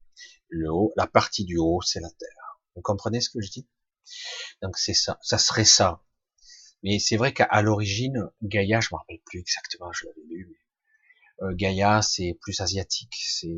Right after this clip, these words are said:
le nom qui a été donné, mais je suis pas sûr. Je crois qu'il y a une origine encore plus lointaine, elle avait été nommée. Mais en gros, si on veut, on voulait le dire comme ça, euh, Gaïa, c'est la planète entière,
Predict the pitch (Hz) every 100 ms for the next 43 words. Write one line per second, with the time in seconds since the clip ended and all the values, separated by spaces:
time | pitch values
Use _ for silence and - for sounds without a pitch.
0 | 87 87 90 92 101 101 82 85 92 98
1 | 95 110 110 113 110 - - - - -
2 | - - _ _ _ _ _ _ _ -
3 | - 110 - 101 98 101 98 95 104 95
4 | 107 - 101 98 92 87 104 110 107 82
5 | 85 87 90 92 87 90 82 - - 92
6 | 98 98 104 113 113 - - - - -
7 | _ - 98 95 104 110 113 101 104 113
8 | 107 107 110 - 104 95 - 104 104 104
9 | - 95 95 101 101 107 101 - 82 -
10 | 85 85 - 85 - 95 98 110